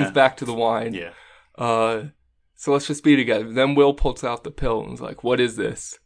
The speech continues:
Speaker 2: Mm-hmm.
Speaker 1: And then Miguel says, "A pill." <laughs>
Speaker 2: Yeah, a pill. Um, I forget exactly.
Speaker 1: One of the few moments of comedy.
Speaker 2: Yeah, I forget exactly what he says, but it, it pretty much he's just like, you know, it's just, like, old school, but it's nothing, like,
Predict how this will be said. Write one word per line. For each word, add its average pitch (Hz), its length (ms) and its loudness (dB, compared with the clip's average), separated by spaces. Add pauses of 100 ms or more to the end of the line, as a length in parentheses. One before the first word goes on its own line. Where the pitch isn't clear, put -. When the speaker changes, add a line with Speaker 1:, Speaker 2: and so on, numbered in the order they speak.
Speaker 2:
Mm-hmm. 92 220 -14 (600)
Speaker 1:
And 113 240 -10
then - 380 -10
Miguel - 280 -6
says, - 280 -10 (100)
"A - 100 -2
pill." - 460 4 (120)
<laughs> 98 100 -14
Speaker 2:
Yeah, 104 200 -6
a 85 40 -18
pill. 104 360 -10 (1040)
Um, 87 440 -14
I 117 100 -4
forget 135 260 -4
exactly. 123 280 -4
Speaker 1:
One 156 100 8
of 156 80 6
the 147 100 10
few 156 260 2
moments 117 400 2
of 113 120 -8
comedy. - 560 -8
Speaker 2:
Yeah, 98 300 -14
I 110 40 -10
forget 131 300 -8
exactly 101 560 -12
what 98 120 -10
he 95 60 -14
says, 92 280 -14
but 92 180 -14
it, - 160 -16
it 92 160 -16
pretty 127 160 2
much 113 180 -8
he's 107 180 -12
just 101 200 -14
like, 92 440 -12 (180)
you 143 100 -10
know, 135 80 -6
it's 113 140 -10
just, 147 160 -12
like, 95 200 -14
old 101 320 -14
school, 95 540 -14
but 95 120 -12
it's 95 160 -14
nothing, 92 400 -12
like, - 360 -20